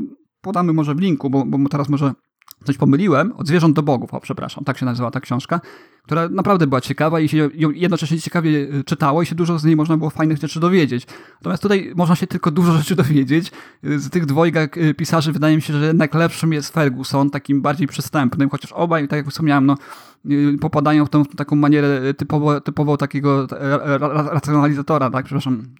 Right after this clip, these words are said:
relacjonalizatora, czy, czy, czy, czy jest takie w ogóle słowo, nie wiem, w języku polskim, ale może jest. W każdym razie, e, myślę, że wiadomo, o co mi chodzi. E, no i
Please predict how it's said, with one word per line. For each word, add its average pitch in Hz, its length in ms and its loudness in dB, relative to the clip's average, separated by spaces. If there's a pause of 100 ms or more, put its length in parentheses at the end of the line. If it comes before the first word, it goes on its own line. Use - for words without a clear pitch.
relacjonalizatora, 143 1080 0 (340)
czy, - 100 -16
czy, 135 160 -6
czy, 131 240 -2
czy 143 100 -4
jest 135 140 0
takie 127 160 -8
w 123 40 -4
ogóle 123 180 -4
słowo, 123 260 -2
nie 123 120 2
wiem, 127 160 -2
w 127 60 -6
języku 123 280 -2
polskim, 120 380 -4
ale 131 120 0
może 139 220 4
jest. 123 260 -4 (260)
W - 60 -20
każdym 160 280 0
razie, 156 300 0
e, 139 120 -2
myślę, 151 300 0
że 143 120 0
wiadomo, 143 280 2
o 127 40 -4
co 147 100 -2
mi 143 100 4
chodzi. 131 240 0 (180)
E, - 40 -18 (880)
no 190 200 -4
i 233 400 -6